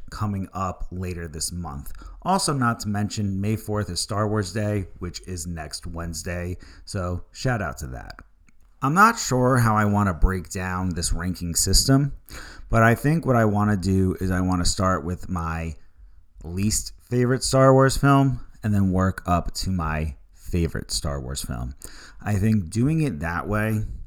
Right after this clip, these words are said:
you'll really get a sense of what I don't like and what I do like and what makes Star Wars special to me. And maybe what it doesn't at the same time. So in essence, we're gonna save the best for last.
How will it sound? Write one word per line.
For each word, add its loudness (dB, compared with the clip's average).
you'll -2
really 4
get 0
a -4
sense -2
of -6
what -6
I -6
don't -4
like 2
and 0
what -2
I -2
do -6
like -6
and -6
what -4
makes -2
Star -4
Wars -4
special -6
to -8
me. -8
And 2
maybe 6
what 4
it -4
doesn't 0
at -6
the -4
same 0
time. -6
So 2
in 8
essence, 6
we're -2
gonna 2
save 2
the -6
best -6
for -10
last. -6